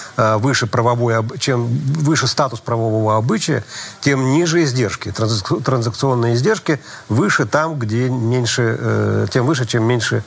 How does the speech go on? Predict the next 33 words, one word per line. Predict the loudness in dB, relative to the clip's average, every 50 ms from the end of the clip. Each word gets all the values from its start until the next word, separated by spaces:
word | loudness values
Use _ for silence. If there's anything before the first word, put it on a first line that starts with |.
| -8 -14 -12 -12 -12 -12 -6 -2
доверия. | 0 0 2 0 0 -2 -4 -4 -8 -10 -12 -14 -20 -18 -18 -16 -14 -14 -14 -14 -14 -16 -18 _ _ _ -14 -14 -14 -14 -14 _ _ -18 -18 -14 -14 -14 -14 -14 -18 -18 -14 -14 -12 -12 -12 -12 -14 -14 -16 -18 -16 -16 -14 -14 -14 -14 -12 -12 -10 -12 -12 -12 -12 -16 -18 _ -20 -20 -20 -20 _ _ -16 -14 -8 -8 -8 _ _ _ -20 -16 -6 -2
И, | 2 2 4 2 2 0
ну, | -2 0
в | 0 2
русском | 0 0 0 2 0 2
языке | 2 0 0 0 0
есть | 0 0 0
очень | -2 -2 0 0
важное | 2 2 0 0 0 -2 -2 0 0 0
разделение. | 0 0 0 0 0 2 2 0 0 -2 -6 -10 -12 -14 -16 -18 -18 -18 -18 -20 -20 -16 -6 -2
Э, | 0 2 2 2 2
слово | 0 0 0 2 2 2 2
«доверчивость», | 2 0 0 0 -2 -2 -2 -2 -4 -2 -2 -2 -2 -4 -6 -8 -10 -12 -8 -4
э, | -2 -2 0 0 0 -2 0
не | 0 0 0 0 0 0
слам-, | -2 0 0 0 0 2 0
не | -2 0
самое | 0 0 0 0 0 -2
положительное. | 0 0 0 2 2 0 0 -2 -4 -6 -8 -10 -12 -14 -16 -20 -20 -20 -20 -20 -20 -18 -18 -18 -18 -18 -20 -20 -14 -6
Э, | -2 0 0 2 2 2 2 2 0 0 0 0 -2 -4 -2
а | 0 0 0 0 0
слово | -2 -2 0 0 0 2 0 2
«доверенность» | 2 2 2 2 2 2 2 2 0 0 -2 -4 -6 -10 -10 -8
имеет | -6 -4 -2 -2 0 0 0 0 0 0 0 -2
высокий | -2 0 0 -2 0 0 -2
статус. | -2 0 0 -2 -2 -2 -6 -10 -8
И | -4 -2
это | -2 -2 -2 -2 -2 -2
очень | 0 2 0 0 2 0 2
важно, | 2 2 0 -2 -6
потому | -6 -4 -4 0
что | 0 0
доверчивый — | 2 2 0 -2 -2 -2 0 0 0 -2